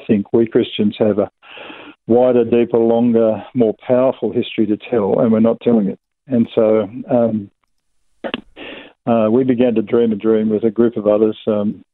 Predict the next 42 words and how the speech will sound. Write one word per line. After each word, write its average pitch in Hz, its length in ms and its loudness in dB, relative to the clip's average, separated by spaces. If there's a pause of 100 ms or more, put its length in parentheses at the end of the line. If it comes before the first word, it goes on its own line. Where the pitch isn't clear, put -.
Professor 110 360 -2
Stuart 107 380 -2
Piggin, 117 320 0
who's 107 180 0
written 110 280 -2
two 117 120 2
magnificent 107 600 0
books 110 240 -2
on 107 140 0
Australia's 107 480 2
evangelical 107 560 0
history 107 400 0
recently, 110 480 2 (880)
um, 104 420 2 (140)
so 127 120 4
we, 117 220 2
we're 127 140 2
not 139 260 2
short 131 220 4
of 104 60 -2
resources 110 640 2
in 107 180 0
that 120 260 2
sense. 101 300 -6
The 110 80 -4
research 123 440 0
has 113 180 -6
been 104 200 0
done. 107 380 -2 (240)
Um, 104 400 -2 (240)
then 110 280 4
Meredith 110 340 2
Lake 113 320 2
wrote 110 160 4
her 117 160 2
book 107 260 -4
on 107 340 -2
the 113 60 -2
Bible 110 380 2
in 107 100 0
Australia 110 500 0
and 101 140 -6